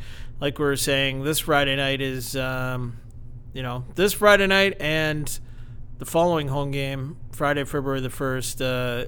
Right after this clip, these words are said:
against the Saskatchewan Rush. Two, uh, unbelievable matchups where you're gonna see some of the best players in the world, uh, on the floor competing against each other. So if you're gonna, uh, come to a couple games, I would say, uh, those would be two I would highly recommend coming to is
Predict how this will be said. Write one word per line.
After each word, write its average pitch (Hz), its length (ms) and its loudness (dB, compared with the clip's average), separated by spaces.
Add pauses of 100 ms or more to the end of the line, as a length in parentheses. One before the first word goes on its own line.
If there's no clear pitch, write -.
(100)
against 123 460 -4
the 131 80 -4
Saskatchewan 131 580 -2
Rush. 131 400 -2 (720)
Two, 208 540 4
uh, 143 420 4 (540)
unbelievable 170 680 6
matchups 135 540 -2
where 135 100 -2
you're 131 100 -2
gonna 127 160 -4
see 123 200 -4
some 139 180 -4
of 135 60 -6
the 127 60 -6
best 131 260 -2
players 127 320 0
in - 20 -4
the 127 80 -4
world, 127 420 -2 (160)
uh, 123 520 -4
on 123 240 -4
the 120 40 -4
floor 123 320 -4
competing 131 460 -4
against 127 320 -4
each 127 140 -8
other. 131 260 -4
So 123 400 -4 (460)
if 123 120 -6
you're 143 100 0
gonna, 165 320 2
uh, 156 200 4
come 156 220 0
to 151 100 0
a 143 60 -2
couple 156 260 2
games, 156 400 0
I 151 100 2
would 143 140 -2
say, 143 380 2
uh, 143 240 4
those 143 280 -4
would 156 100 -6
be 151 120 -2
two 156 300 -2
I 151 100 0
would 135 140 -4
highly 139 320 -2
recommend 135 680 -4
coming 139 340 -4
to 131 260 -4
is 127 340 -6